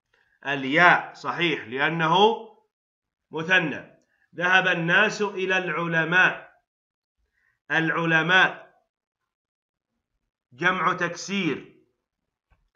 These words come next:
نقول ماذا؟ جمع تكسير يجر ماذا؟ بالكسرة، يجر بالكسرة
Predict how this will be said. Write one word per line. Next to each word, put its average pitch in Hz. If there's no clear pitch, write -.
نقول 151
ماذا؟ 143
جمع 151
تكسير 170
يجر 180
ماذا؟ 170
بالكسرة، 151
يجر 151
بالكسرة 143